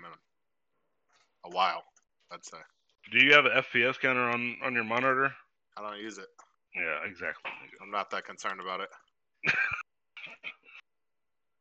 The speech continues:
Speaker 1: I mean, if I paid, like,
Speaker 2: Exactly.
Speaker 1: twelve hundred dollars for a graphics card, yeah, I'd be watching my frames, but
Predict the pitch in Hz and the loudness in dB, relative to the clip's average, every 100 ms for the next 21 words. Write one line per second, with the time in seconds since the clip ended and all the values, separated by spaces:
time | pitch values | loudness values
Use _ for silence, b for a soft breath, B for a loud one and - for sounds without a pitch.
0 | _ _ _ _ - 113 139 139 151 143 | _ _ _ _ -6 2 6 10 10 10
1 | 175 151 139 120 104 139 131 131 117 131 | 8 10 10 10 8 6 4 2 10 10
2 | 139 123 123 107 123 160 113 - 104 98 | 10 6 0 4 6 6 0 -6 -2 -2
3 | 113 113 92 95 92 92 - 92 - 98 | 0 2 0 -2 -6 -6 -8 -14 -14 -14
4 | 92 - 92 | -14 -16 -14